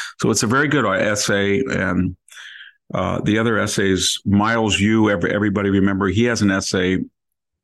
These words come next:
He is a professor of history at the U S Naval Academy, and he was Mike Pompeo's point man at the,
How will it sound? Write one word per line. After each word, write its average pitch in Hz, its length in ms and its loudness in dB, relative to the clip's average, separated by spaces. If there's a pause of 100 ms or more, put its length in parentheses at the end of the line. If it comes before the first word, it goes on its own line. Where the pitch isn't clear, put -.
(360)
He 104 200 2
is 95 180 0
a 95 140 0
professor 95 480 -2
of 87 80 -4
history 107 380 0
at - 80 -4
the 90 100 2
U 92 140 4
S - 160 -2
Naval 98 400 2
Academy, 87 680 0
and 90 160 2
he 101 100 4
was 95 320 2 (640)
Mike 98 420 0
Pompeo's 95 640 -2
point - 480 -2
man 92 560 0 (100)
at 92 260 -2 (200)
the, 87 640 2